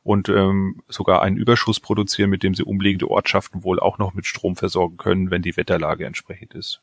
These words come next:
Also eigentlich sehr beeindruckend, wie ich finde. Und das war auch was, was uns immer sehr wichtig war, oder Daniel?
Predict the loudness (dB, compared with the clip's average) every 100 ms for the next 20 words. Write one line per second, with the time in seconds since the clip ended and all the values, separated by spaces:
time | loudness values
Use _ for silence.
0 | -6 0 2 4 2 0 -2 0 4 4
1 | 4 2 0 -4 -8 -12 -20 _ -20 -20
2 | _ _ -12 -10 -4 0 2 4 2 4
3 | 4 4 0 -2 -4 -6 -4 -4 -4 -6
4 | -8 -12 -6 -4 -2 -4 -4 -4 -4